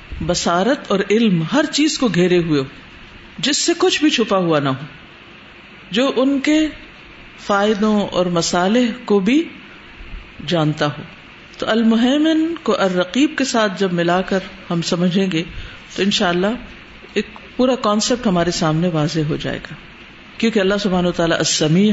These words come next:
ہے، البصیر ہے، العلیم ہے، ہم؟ علام الغیوب ہے۔ تو نہ صرف یہ کہ وہ جانتا ہے، بلکہ ان پہ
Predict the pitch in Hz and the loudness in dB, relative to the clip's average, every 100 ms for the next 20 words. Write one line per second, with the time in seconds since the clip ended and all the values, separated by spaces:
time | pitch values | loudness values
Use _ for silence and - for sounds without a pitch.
0 | 190 165 - 151 143 147 202 214 196 180 | 0 -6 -4 -2 -2 -2 0 0 0 -2
1 | 147 156 131 147 190 220 190 170 - - | -2 -2 -2 2 4 4 4 0 -4 -10
2 | - - - - - - - - - - | -20 -20 -20 -20 -20 -20 -20 -20 -20 -20
3 | - 208 269 262 - 175 180 190 190 185 | -12 -6 -4 -6 -4 0 2 2 2 2
4 | 165 175 208 220 180 160 - - - - | 4 4 4 4 2 -2 -6 -18 -20 -20
5 | - - - - - - - - - 208 | -20 -20 -20 -20 -20 -20 -20 -20 -8 -2
6 | 202 226 285 285 277 294 349 330 - - | 0 0 2 2 2 2 2 -2 -14 -20
7 | - - - 202 190 170 160 165 220 247 | -20 -18 -4 0 2 2 0 0 -2 -2
8 | 339 359 - - - - - - - - | -2 -8 -18 -20 -20 -20 -20 -20 -20 -14
9 | 160 202 214 240 214 208 | -4 -4 -2 0 0 0